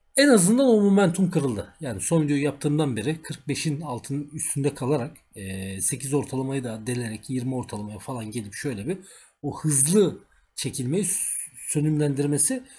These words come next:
olumlu. Ya söylüyorum, bakın beklentili bir kar. Hep Sasa için hep aynı şeyi söylüyorum. Çok fazla haber akışı var, çok fazla proje var,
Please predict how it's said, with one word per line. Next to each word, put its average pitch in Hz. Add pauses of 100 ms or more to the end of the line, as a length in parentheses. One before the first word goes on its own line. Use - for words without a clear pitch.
(260)
olumlu. 214 (580)
Ya 190
söylüyorum, 240
bakın 143
beklentili 175
bir 170
kar. 107
Hep 170
Sasa 180
için 170
hep -
aynı 175
şeyi 110
söylüyorum. 87
Çok 165
fazla 123
haber 110
akışı 104
var, 107
çok -
fazla 107
proje 107
var, 107